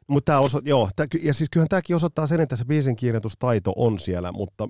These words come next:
et mistä tää mammuttitauti on uinut? Kyllä mä palaan edelleen siihen, mitä sä totesit, se, mitä Bruce Dickinson sanoi Kevin Shirleyn tuotannosta. Se mammuttitauti tulee siitä, että näitä vanhoja ukkoja ei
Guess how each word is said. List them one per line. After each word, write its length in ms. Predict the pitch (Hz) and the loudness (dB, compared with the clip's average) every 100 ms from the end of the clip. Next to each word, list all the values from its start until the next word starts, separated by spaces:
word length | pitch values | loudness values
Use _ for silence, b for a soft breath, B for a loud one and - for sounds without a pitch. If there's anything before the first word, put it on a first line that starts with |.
| - | -8
et 140 | 107 - | -12 -10
mistä 320 | 127 139 - 127 | -6 -6 -4 -6
tää 180 | 110 107 | -4 -2
mammuttitauti 920 | 123 151 135 98 98 - 90 85 90 | 0 0 0 -4 -8 -8 -8 -6 -6
on 100 | 87 | -4
uinut? 320 | 92 90 95 B B B B B | -4 -4 -6 B B B B B
Kyllä 160 | - 196 | 0 2
mä 80 | 147 | 2
palaan 280 | 196 185 175 | 2 2 4
edelleen 360 | 165 139 127 | 2 2 2
siihen, 400 | 113 131 107 95 - _ _ _ - | 0 0 0 0 -2 _ _ _ -8
mitä 200 | 110 107 | -4 -2
sä 120 | 101 | -2
totesit, 380 | 104 98 95 90 | -2 -4 -6 -6
se, 140 | 98 82 | -6 -4
mitä 240 | 98 98 | -4 -4
Bruce 240 | 98 107 85 | -4 -6 -6
Dickinson 520 | 98 - 85 - 87 | -8 -6 -8 -8 -12
sanoi 360 | - 90 87 80 - _ | -10 -10 -10 -12 -18 _
Kevin 240 | 101 90 | -10 -10
Shirleyn 340 | 82 87 80 78 | -8 -8 -8 -10
tuotannosta. 520 | - 71 - - - b b b _ | -12 -14 -14 -18 -20 b b b _
Se 120 | 143 | 0
mammuttitauti 600 | 165 156 120 - 131 120 120 | 2 4 0 0 0 0 -2
tulee 260 | 123 107 | -2 -2
siitä, 360 | 98 117 98 - - | -4 -6 -6 -8 -12
että 260 | - - | -12 -6
näitä 200 | 98 98 127 | -6 -4 -2
vanhoja 400 | 117 90 87 95 | -2 -2 -6 -8
ukkoja 380 | - - 73 | -10 -10 -8
ei 100 | 78 | -8